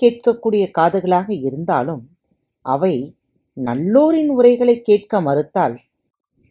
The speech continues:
செவிட்டு காதுகள் என்றே கூறப்படும்.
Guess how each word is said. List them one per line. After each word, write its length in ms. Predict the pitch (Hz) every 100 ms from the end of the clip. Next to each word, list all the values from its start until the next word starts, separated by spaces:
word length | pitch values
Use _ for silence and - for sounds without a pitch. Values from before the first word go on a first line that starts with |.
| _ - -
செவிட்டு 460 | 269 269 320 - 254
காதுகள் 720 | 202 175 170 165 160 160 - -
என்றே 640 | 160 139 147 156 151 - _
கூறப்படும். 720 | - 147 139 - 156 214